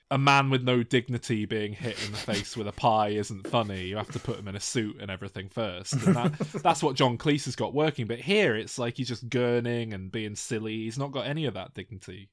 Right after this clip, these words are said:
Speaker 2: <laughs>
Speaker 1: It just seemed like a really odd decision, unless they were planning, playing the long game. Like, right, well,
Speaker 2: It is odd.
Speaker 1: Desmond's obviously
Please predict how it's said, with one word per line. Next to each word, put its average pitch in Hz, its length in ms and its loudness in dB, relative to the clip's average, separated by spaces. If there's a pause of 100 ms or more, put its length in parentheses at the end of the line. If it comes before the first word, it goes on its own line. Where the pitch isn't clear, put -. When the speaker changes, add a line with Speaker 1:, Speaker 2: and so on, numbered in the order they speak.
Speaker 2:
<laughs> 302 80 0 (1000)
Speaker 1:
It 175 120 2
just 262 120 6
seemed 285 160 6
like 269 140 4
a 247 60 6
really 196 440 6
odd 160 240 8 (100)
decision, 151 540 2
unless 147 440 4
they 139 200 4
were 131 140 4
planning, 127 540 0
playing 135 240 6
the 123 100 0
long 135 240 2
game. 101 300 -8
Like, 107 320 -6
right, 147 280 -6
well, 107 300 -4
Speaker 2:
It 185 120 4
is 247 260 2 (100)
odd. 190 140 10
Speaker 1:
Desmond's 120 440 6
obviously 107 720 0